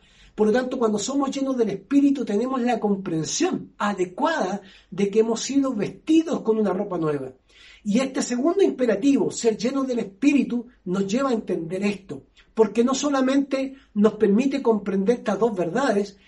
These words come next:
sino que estimula nuestras facultades mentales, intilu-, eh, eh, eh, estimula nuestro intelecto, pero también nuestro corazón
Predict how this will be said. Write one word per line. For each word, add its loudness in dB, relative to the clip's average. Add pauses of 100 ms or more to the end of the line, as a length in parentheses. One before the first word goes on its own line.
sino 0
que -4
estimula 2
nuestras -2
facultades 0
mentales, 0 (320)
intilu-, 2
eh, -4
eh, -4
eh, -4 (100)
estimula 4 (200)
nuestro 2
intelecto, 0 (280)
pero 0
también 0
nuestro -2
corazón 0